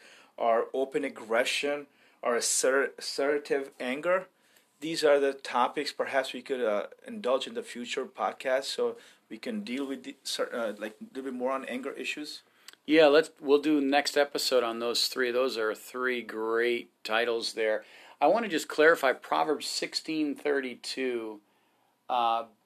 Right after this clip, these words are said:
Speaker 2: "Better is a patient person than a warrior, one who is self-controlled than one who takes a city."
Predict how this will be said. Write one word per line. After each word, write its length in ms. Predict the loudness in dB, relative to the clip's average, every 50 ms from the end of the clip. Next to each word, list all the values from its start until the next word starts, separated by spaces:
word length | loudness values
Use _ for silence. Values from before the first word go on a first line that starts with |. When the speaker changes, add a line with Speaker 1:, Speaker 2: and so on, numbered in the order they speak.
| _ _ _ _ _ _
Speaker 2:
"Better 460 | -12 -4 0 2 4 4 4 2 0
is 440 | 0 -2 -6 -6 -6 -6 -6 -6 -8
a 140 | -10 -12 -12
patient 600 | -14 -12 -10 -8 -6 -4 -4 -4 -4 -6 -10 -12
person 500 | -10 -8 -6 -6 -6 -8 -10 -10 -12 -12
than 140 | -10 -8 -8
a 60 | -8
warrior, 720 | -8 -10 -10 -8 -4 -2 0 0 -2 -2 -6 -8 -10 -12
one 260 | -10 -10 -10 -10 -8
who 100 | -10 -10
is 100 | -12 -12
self-controlled 920 | -8 -2 0 0 0 0 -2 -6 -12 -14 -14 -10 -6 -4 -4 -4 -4 -6 -8
than 160 | -10 -12 -10
one 160 | -8 -8 -8
who 100 | -10 -12
takes 340 | -6 -4 -4 -4 -4 -6 -8
a 60 | -8
city." 460 | -8 -8 -6 -6 -6 -6 -8 -10 -14